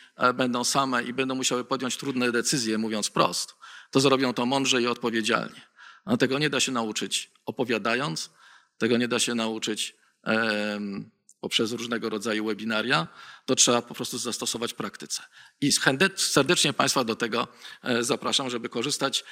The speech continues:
z różnych form wolontariatu, w tym i wolontariatu pracowniczego. E, każda forma wolontariatu niesie w sobie potencjał innowacji.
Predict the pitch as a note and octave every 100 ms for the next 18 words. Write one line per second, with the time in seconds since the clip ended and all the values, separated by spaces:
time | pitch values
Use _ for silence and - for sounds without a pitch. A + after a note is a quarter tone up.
0 | - - D#3 G#3+ F3 D#3 - C3 A#2 A#2
1 | G#2+ A2 A2+ B2+ - G3+ - - - G#3
2 | F#3+ E3+ D3 C3+ C3+ C#3 C3+ C3+ C3 A2+
3 | A2+ A2+ C3+ D#3+ D3 - - - - D3
4 | F#3 E3 E3+ D#3 C#3+ B2+ B2+ A#2+ A#2 C3
5 | C3+ A#2 A#2 A#2 - A2 A#2 A2+ - -
6 | C3 A#2+ A2+ A2 A2 G#2+ F#2+ - -